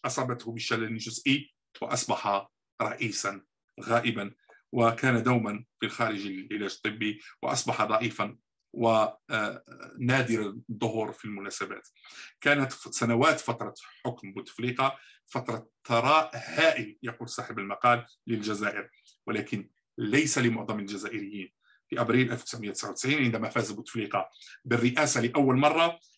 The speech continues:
كان سعر النفط ثلاثة عشر دولار للبرميل. على مدى سنوات استمرت الأسعار في الارتفاع حتى بلغت ذروتها عند مية وسبعة وأربعين دولار للبرميل في صيف ألفين وثمانية.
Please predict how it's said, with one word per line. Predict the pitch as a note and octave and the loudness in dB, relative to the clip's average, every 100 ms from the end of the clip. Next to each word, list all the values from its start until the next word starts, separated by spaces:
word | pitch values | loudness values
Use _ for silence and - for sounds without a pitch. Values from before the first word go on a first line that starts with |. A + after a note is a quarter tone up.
| _ | _
كان | D3+ C#3+ | 2 2
سعر | - C3+ | 2 0
النفط | C3+ F3 F3 - | 0 -2 -6 -8
ثلاثة | C3+ - G3 | -10 -2 -2
عشر | - E3+ | 0 0
دولار | C#3 D3 D3+ D#3 D#3 _ _ _ | 4 6 8 6 2 _ _ _
للبرميل. | C#3+ D#3+ B2+ C3+ A#2+ G#2 - _ _ - | 0 2 4 2 2 -2 -8 _ _ -14
على | G#2+ A#2 | -6 -2
مدى | B2+ A#2 | 0 0
سنوات | - G#2+ B2 C#3+ D3 - _ - | -2 -2 2 4 2 -4 _ -16
استمرت | B2 - A#2 A2+ G#2+ | -8 -2 -2 -2 -6
الأسعار | G#2 - A2+ | -8 0 0
في | A2 | 0
الارتفاع | G#2+ G2+ - - B2 - - - | -4 -6 -6 0 2 2 -6 -16
حتى | - - - - - B2 | -8 -4 -4 -4 0 2
بلغت | A2+ B2+ B2+ A#2 G#2 G#2+ | 2 2 2 2 -2 -4
ذروتها | G#2 B2+ B2+ G#2+ A2+ A2 _ _ - | -2 -2 -2 -2 -2 -2 _ _ -8
عند | G#2+ A#2 G#2 | 0 2 4
مية | G#2+ | 4
وسبعة | B2+ - G2+ | 4 4 2
وأربعين | G#2 G2+ G#2+ | 0 0 -4
دولار | G#2+ A2+ G#2+ | -2 0 0
للبرميل | G2+ G2 G#2 A#2 C3+ B2+ - _ _ _ - | -2 -6 2 6 6 6 0 _ _ _ -8
في | G#2 | -2
صيف | - A2+ - - _ _ - | 2 0 -2 -10 _ _ -10
ألفين | A#2 A2+ G2 | -8 -6 -6
وثمانية. | F#2 - F2+ F2 - | -8 -10 -10 -12 -18